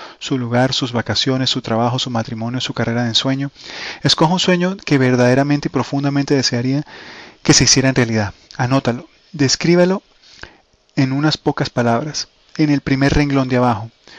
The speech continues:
Luego escoja otro y otro, hasta que hayan identificado e indicado cinco sueños. Sin duda sepa lo siguiente,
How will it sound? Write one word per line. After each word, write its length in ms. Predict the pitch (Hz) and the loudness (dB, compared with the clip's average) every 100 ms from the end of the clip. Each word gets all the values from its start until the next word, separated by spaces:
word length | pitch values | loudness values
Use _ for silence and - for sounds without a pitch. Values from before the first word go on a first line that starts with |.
| - - | -16 0
Luego 240 | 143 143 | 4 6
escoja 360 | 143 - 131 139 | 4 2 4 6
otro 360 | 165 - 214 | 4 2 -6
y 180 | 359 151 | -2 2
otro, 280 | 143 131 127 - - - - | 4 2 -6 -12 -20 -20 -6
hasta 220 | 120 143 | -2 0
que 80 | 139 | 4
hayan 320 | 135 151 151 | 4 4 2
identificado 840 | - 156 135 135 - - 135 151 170 _ - - - _ _ _ _ _ _ _ _ _ _ - - | 2 2 2 -2 -6 2 4 4 0 _ -20 -20 -20 _ _ _ _ _ _ _ _ _ _ -20 -6
e 140 | - 143 | 0 2
indicado 680 | 143 151 160 139 123 143 | 2 0 0 0 2 0
cinco 380 | - - 139 135 | 0 0 0 -2
sueños. 540 | - 139 104 - - _ _ | -2 -4 -8 -10 -10 _ _
Sin 260 | - - 143 | -4 -2 2
duda 240 | 156 175 | 4 4
sepa 260 | - 160 147 | 2 0 0
lo 80 | |
siguiente, 480 | 139 139 139 120 - | 0 0 0 -2 -6